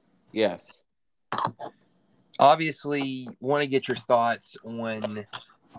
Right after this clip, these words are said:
Speaker 2: A, West Virginia and what you saw, B, T C U, and then finally, kind of a big picture view of where you think the program should be,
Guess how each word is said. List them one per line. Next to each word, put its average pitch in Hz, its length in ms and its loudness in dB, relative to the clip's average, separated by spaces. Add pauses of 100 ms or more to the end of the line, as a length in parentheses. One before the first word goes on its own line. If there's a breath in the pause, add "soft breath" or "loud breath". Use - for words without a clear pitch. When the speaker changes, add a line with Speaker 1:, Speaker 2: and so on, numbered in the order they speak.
(280)
Speaker 2:
A, 139 640 8 (180)
West 117 280 0
Virginia 147 540 4
and 139 200 0
what 117 220 -6
you 107 60 -10
saw, 127 640 0 (680)
B, 151 640 -4
T 117 180 -6
C - 180 -10
U, 123 560 4
and 113 140 2
then 110 120 0
finally, 117 960 4 (1600)
kind 135 300 0
of 113 220 -8 (720)
a 117 120 -2 (540)
big 143 380 8 (120)
picture 123 400 2
view 110 240 -6
of 98 80 -16
where 117 220 4
you 123 260 -2
think 107 240 -2
the - 100 0
program 104 440 4
should - 240 -8
be, 101 400 -12